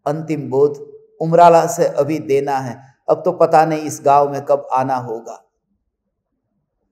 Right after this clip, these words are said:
क्योंकि ये तो दीपावली एक त्योहार ऐसा है कि जब सब अपने अपने घर पे रहते, इसलिए तो तुम अपने घर पे बैठे हो,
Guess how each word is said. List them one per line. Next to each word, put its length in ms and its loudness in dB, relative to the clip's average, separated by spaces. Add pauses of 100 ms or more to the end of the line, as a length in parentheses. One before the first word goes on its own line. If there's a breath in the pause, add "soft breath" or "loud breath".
(640)
क्योंकि 200 -6
ये 80 -2
तो 140 -4
दीपावली 680 6
एक 460 6
त्योहार 380 8
ऐसा 360 4
है 380 -6 (260)
कि 100 -4
जब 200 2
सब 400 4
अपने 260 0
अपने 280 2
घर 220 0
पे 180 0
रहते, 260 -4
इसलिए 280 -4
तो 120 -4
तुम 180 -4
अपने 320 2
घर 180 0
पे 140 -4
बैठे 320 -8
हो, 160 -18